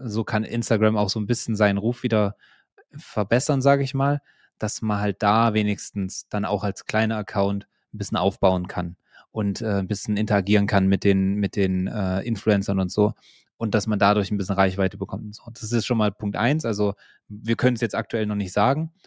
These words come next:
weil jetzt aktuell ist natürlich eine gute Reichweite, <laughs> aber im Verhältnis zu sehen, weil wir sind ja noch nicht viele Deutsche dort und dementsprechend ist es trotzdem eine Kackreichweite. Ähm, aber grund-,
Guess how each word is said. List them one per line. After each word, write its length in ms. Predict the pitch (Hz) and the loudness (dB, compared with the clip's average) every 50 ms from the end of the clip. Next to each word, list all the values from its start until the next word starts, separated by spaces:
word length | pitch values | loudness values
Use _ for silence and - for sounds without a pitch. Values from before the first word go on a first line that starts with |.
| _ _ _ _ _ | _ _ _ _ _
weil 360 | 113 107 104 104 101 104 - - | 2 4 4 4 4 2 0 0
jetzt 260 | - 113 113 - - | 0 0 2 4 2
aktuell 480 | 120 - - - 110 104 110 110 113 110 | 2 2 2 2 4 6 6 6 6 4
ist 260 | 101 107 - - - | 2 -2 -4 -2 0
natürlich 640 | 113 104 - - 120 117 117 110 104 - - - _ - | -2 0 0 2 2 2 4 2 0 -2 -6 -12 _ -6
eine 420 | 107 101 101 98 101 101 104 104 | -4 -2 -2 -2 -2 -2 -2 -2
gute 540 | - - - 127 147 170 160 - 170 160 147 | -4 -4 -2 -2 -2 -2 0 0 -2 0 2
Reichweite, 800 | 160 160 175 165 - - 165 165 175 170 - 190 202 226 226 - _ _ _ _ _ | 2 2 2 0 0 0 2 2 2 2 0 0 0 -2 -2 -6 _ _ _ _ _
<laughs> 240 | _ _ _ _ _ | _ _ _ _ _
aber 360 | - - - 143 127 120 120 117 | -14 -4 -2 0 2 2 2 2
im 80 | 107 | 0
Verhältnis 580 | - - 101 95 117 139 139 - 117 95 - - | -2 -4 -2 0 0 0 0 -2 -4 -8 -8 -8
zu 140 | - - 98 | -8 -8 -4
sehen, 320 | 92 104 107 117 127 120 | -2 0 0 0 0 0
weil 200 | 107 104 107 104 | 0 0 2 2
wir 100 | 104 107 | 0 -2
sind 160 | 101 110 110 117 | -2 -2 -2 0
ja 60 | 110 | 0
noch 120 | 104 101 | 0 0
nicht 180 | 98 101 98 - | 0 -2 -2 -2
viele 200 | - 104 107 98 | 0 0 2 4
Deutsche 300 | 113 113 113 - - 95 | 6 4 4 4 2 0
dort 260 | 98 98 117 151 - _ _ - - - - _ | 0 0 0 0 -2 _ _ -20 -20 -20 -14 _
und 80 | 104 110 | 0 0
dementsprechend 480 | 104 107 101 - - 113 104 101 113 113 | 2 2 0 0 0 0 2 2 2 0
ist 120 | 107 98 | 0 0
es 120 | 98 95 - | -2 -6 -4
trotzdem 380 | - - 113 - - 113 104 | -2 -2 -2 0 0 -2 0
eine 120 | 101 101 - | 0 0 0
Kackreichweite. 640 | - 104 - - 80 80 98 - - - - - - _ _ _ - - - _ _ _ _ _ _ - | 0 -2 -2 -2 -4 -6 -6 -8 -10 -14 -14 -16 -20 _ _ _ -20 -20 -20 _ _ _ _ _ _ -2
Ähm, 560 | 107 104 104 98 98 95 92 92 95 98 - _ _ _ | 0 0 2 0 0 -2 -2 -4 -6 -8 -10 _ _ _
aber 180 | - 98 107 104 | -4 -2 -2 0
grund-, 260 | - 123 123 127 | 2 0 0 0